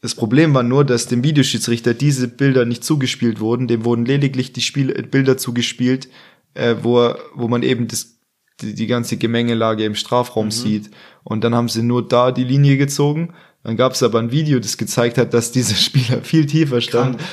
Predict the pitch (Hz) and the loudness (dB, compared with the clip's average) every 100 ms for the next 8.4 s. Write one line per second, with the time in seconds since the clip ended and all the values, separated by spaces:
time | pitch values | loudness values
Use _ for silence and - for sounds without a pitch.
0 | - 123 117 131 127 139 131 165 214 175 | -8 -6 -4 0 0 2 4 4 4 2
1 | 147 - 135 139 147 139 131 139 143 - | 0 2 2 4 4 4 4 2 -2 -6
2 | 123 120 127 117 131 147 127 117 113 135 | -4 0 2 2 2 2 2 2 2 2
3 | 147 139 113 110 - - - 151 120 117 | 2 2 0 -4 -6 -8 0 0 0 0
4 | 139 139 131 127 127 147 - 127 123 120 | 0 2 0 0 -2 -2 -2 -2 0 0
5 | 123 120 156 156 139 135 - 117 113 127 | 0 0 0 2 0 0 -2 -2 -2 -4
6 | 123 117 117 123 127 135 127 117 110 - | -4 -4 -4 0 0 0 0 0 -2 -4
7 | 120 131 156 147 123 110 - 104 104 101 | -2 2 2 0 -2 -2 -2 -6 -6 -6
8 | 98 113 120 | -6 -6 -10